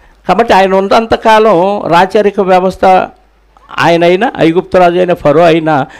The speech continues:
పెత్తనం అంతా ఎవరిది? యోసేపు గారిది. కాబట్టి, యోసేపు గారిని బట్టి వీళ్ళ కుటుంబాన్ని అంతా రాజుగారు బాగా చూసుకున్నాడు. మంచి ప్రదేశాన్ని కూడా వాళ్ళకి ఇచ్చాడు. వాళ్ళకి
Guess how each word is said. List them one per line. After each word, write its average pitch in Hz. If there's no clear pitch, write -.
పెత్తనం 240
అంతా 233
ఎవరిది? 220
యోసేపు 135
గారిది. 98
కాబట్టి, 208
యోసేపు 214
గారిని 202
బట్టి 214
వీళ్ళ 180
కుటుంబాన్ని 214
అంతా 208
రాజుగారు 196
బాగా 190
చూసుకున్నాడు. 190
మంచి 180
ప్రదేశాన్ని 185
కూడా 175
వాళ్ళకి 156
ఇచ్చాడు. 165
వాళ్ళకి 147